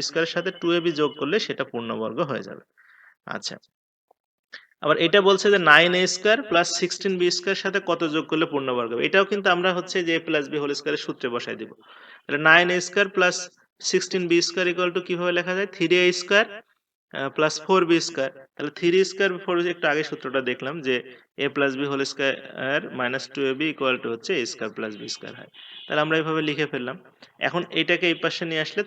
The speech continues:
চব্বিশ এ বি, অর্থাৎ চব্বিশ এ বি যোগ করলে ওই সংখ্যাটা হয়ে যাবে হচ্ছে পূর্ণবর্গ সংখ্যা। আচ্ছা, তারপরে আট নম্বর একটা অঙ্ক আছে যে এটা বিসিএস এ আসছিল, যে এক্স স্কয়ার মাইনাস এইট এক্স মাইনাস এইট ওয়াই প্লাস সিক্সটিন প্লাস ওয়াই স্কয়ার সাথে কত যোগ করলে যোগফল পূর্ণবর্গ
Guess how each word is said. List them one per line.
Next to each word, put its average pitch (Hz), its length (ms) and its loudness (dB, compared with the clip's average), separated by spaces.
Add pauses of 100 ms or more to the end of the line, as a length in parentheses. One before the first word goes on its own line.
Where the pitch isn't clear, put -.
চব্বিশ 139 420 -2
এ - 40 0
বি, 113 140 -4
অর্থাৎ 170 180 -6 (100)
চব্বিশ 190 400 4
এ - 80 4
বি 175 80 4 (100)
যোগ 160 120 2 (100)
করলে 151 200 2 (140)
ওই 135 160 0
সংখ্যাটা 123 400 -8
হয়ে 120 160 -8
যাবে 117 220 -4
হচ্ছে 120 260 -12
পূর্ণবর্গ 117 500 -6 (140)
সংখ্যা। - 260 -18 (840)
আচ্ছা, - 180 -10 (340)
তারপরে 151 280 2 (140)
আট 165 160 6
নম্বর 180 280 2
একটা 180 180 -6
অঙ্ক 135 120 -6 (100)
আছে 185 220 -4
যে 185 60 0 (140)
এটা 147 120 0 (100)
বিসিএস 143 380 -2
এ 143 100 0
আসছিল, 123 260 -6 (500)
যে 139 120 -8
এক্স - 120 -4 (120)
স্কয়ার 208 260 2
মাইনাস 180 240 2 (100)
এইট 160 140 2 (100)
এক্স - 120 -2 (180)
মাইনাস 143 240 0 (100)
এইট 151 180 -2
ওয়াই 185 160 4 (440)
প্লাস 135 200 0 (140)
সিক্সটিন 185 440 -2
প্লাস 156 240 0
ওয়াই 151 200 2
স্কয়ার 175 220 -4
সাথে 190 160 -2 (100)
কত 160 140 -2 (140)
যোগ 139 200 0
করলে 180 140 -2 (100)
যোগফল 151 300 -4 (100)
পূর্ণবর্গ 139 480 2